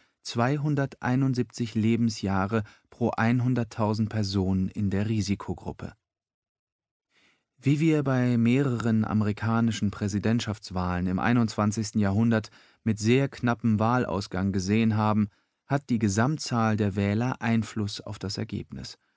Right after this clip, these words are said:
Politikwissenschaftler haben bereits erste Versuche unternommen, die Wahlbeteiligung bei Vorwahlen und regulären Wahlen mit Hilfe von Realisierungsintentionen zu erhöhen.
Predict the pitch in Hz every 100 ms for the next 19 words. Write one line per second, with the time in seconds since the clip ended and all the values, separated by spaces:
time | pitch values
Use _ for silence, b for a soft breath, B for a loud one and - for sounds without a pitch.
0 | _ _ _ _ _ _ 127 123 165 139
1 | 143 - 139 147 - 120 127 131 120 113
2 | 113 - - 123 143 - - 123 127 139
3 | - 117 123 120 123 135 b b b 113
4 | 104 127 160 151 135 135 135 123 120 107
5 | 104 - 147 139 110 98 95 98 85 98
6 | - 101 101 98 104 135 127 104 101 104
7 | 120 b b b _ 117 - 120 123 139
8 | - 113 110 107 110 110 113 113 131 131
9 | 104 98 - 98 101 92 98 92 95 101
10 | 110 80 117 117 85 -